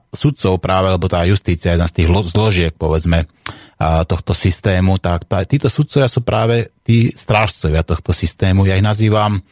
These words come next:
a, že sú to strážcovia lži a popierači reality. Pretože práve oni chránia, a, tento systém a v podstate majú k tomu tiež mandát a majú k tomu ako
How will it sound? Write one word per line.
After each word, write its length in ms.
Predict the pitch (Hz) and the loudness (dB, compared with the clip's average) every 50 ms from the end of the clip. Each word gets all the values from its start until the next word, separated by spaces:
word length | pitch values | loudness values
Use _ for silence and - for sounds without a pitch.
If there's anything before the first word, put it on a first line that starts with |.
| - - - _ _ _ - | -20 -20 -20 _ _ _ -4
a, 400 | 87 87 85 87 87 87 90 - - _ - | -2 0 2 2 0 0 -2 -4 -8 _ -8
že 160 | - - 101 | -4 -2 -2
sú 160 | - - 110 - | 0 0 -2 0
to 160 | - 107 95 | 0 -2 -2
strážcovia 800 | - - - 98 98 101 - - - - 107 92 95 101 92 87 | -2 -2 -2 -2 0 -2 -2 -4 -4 -2 -2 0 2 0 0 0
lži 480 | 80 87 82 76 82 104 123 127 - | 0 0 0 2 2 0 0 0 -4
a 240 | - - - 80 82 | -6 -4 -4 -4 -2
popierači 640 | - 104 - - 110 101 98 95 92 - - 95 85 | -2 -4 -4 0 0 0 0 0 -2 -2 0 0 0
reality. 640 | 90 92 92 85 78 73 73 - - - - - - - _ _ _ _ _ _ - - - - _ _ - | 0 0 0 -2 -2 -4 -6 -10 -8 -10 -10 -10 -10 -16 _ _ _ _ _ _ -20 -20 -20 -20 _ _ -8
Pretože 240 | - - 87 85 92 | -4 -2 0 0 0
práve 400 | - - 92 98 101 104 107 - | 0 0 0 0 0 0 -2 -2
oni 320 | 104 110 107 90 78 - | 0 0 0 0 -2 -4
chránia, 640 | _ - - 90 90 90 92 90 82 78 78 76 - - - _ _ - - - | _ -6 -2 -2 0 0 0 0 -2 -2 -2 -4 -4 -8 -12 _ _ -20 -10 -6
a, 480 | - 78 80 80 80 80 80 78 82 | -4 -2 0 0 0 0 0 -2 -2
tento 320 | - - 90 85 85 - - | -2 -2 -2 0 0 -2 -2
systém 480 | - 92 85 - - - 90 90 90 85 - | 0 0 -2 -2 0 0 0 0 0 0 0
a 240 | 87 87 85 87 - | 0 0 0 -2 -4
v 100 | - _ - | -4 _ -2
podstate 320 | 160 - - 143 - 135 | -2 0 0 0 2 2
majú 240 | 131 123 127 127 117 | 2 4 2 2 0
k 80 | - - | -2 -2
tomu 400 | 123 120 117 113 110 104 92 - | 0 2 2 2 2 2 0 -2
tiež 400 | - - 90 85 80 - - 82 | -2 -2 0 0 0 -2 -2 0
mandát 480 | 85 104 117 120 127 123 127 123 - | 2 2 2 2 2 2 0 0 -4
a 160 | - 131 - | -6 -4 -2
majú 240 | 87 90 92 95 - | 0 2 2 0 0
k 60 | - - | 0 0
tomu 240 | 92 92 92 90 85 | 2 2 2 2 0
ako 240 | - - 90 87 | 0 0 0 0